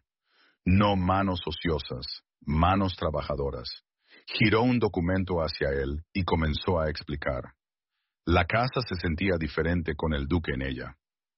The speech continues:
No era simplemente que su presencia llenara las habitaciones como lo hace cualquier persona adicional. Era algo más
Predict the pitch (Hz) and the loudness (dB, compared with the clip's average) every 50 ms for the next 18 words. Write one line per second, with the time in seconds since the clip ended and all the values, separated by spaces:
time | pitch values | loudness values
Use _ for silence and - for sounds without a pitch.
0 | _ _ _ - 90 92 101 104 104 98 92 87 - - 104 87 90 85 90 92 | _ _ _ 2 4 6 6 6 4 4 2 0 0 -2 -2 0 2 2 2 2
1 | 90 87 85 80 80 78 - 95 85 78 80 76 - - 95 92 92 85 76 - | 2 0 -2 -4 -4 -2 -2 -2 0 0 -2 -2 0 2 2 4 4 2 2 0
2 | - 80 78 78 78 76 85 78 82 85 87 82 82 78 76 - - 78 73 73 | -2 0 0 0 0 0 0 2 2 2 2 2 0 -2 -2 -2 -4 -2 -2 -2
3 | - 73 69 - - 87 82 80 82 87 85 85 - - _ _ - 101 95 90 | -2 -4 -4 -2 -2 0 0 2 2 0 0 -2 -6 -10 _ _ 0 2 4 4
4 | 90 87 85 85 87 87 - - 95 82 - 78 78 76 - 95 90 82 85 80 | 4 4 4 4 2 0 0 -2 -6 -2 -2 -2 -2 0 0 0 0 0 -2 -4
5 | 71 - - 90 82 76 73 67 69 69 - - 73 78 80 76 69 69 67 - | -2 0 0 0 2 2 0 0 -2 -4 -4 -4 -2 0 0 0 -2 -4 -6 -10
6 | _ _ _ _ _ _ _ _ _ _ _ _ - 147 180 180 160 151 151 123 | _ _ _ _ _ _ _ _ _ _ _ _ 2 4 4 4 4 2 4 4
7 | 123 101 98 98 101 | 2 2 2 0 0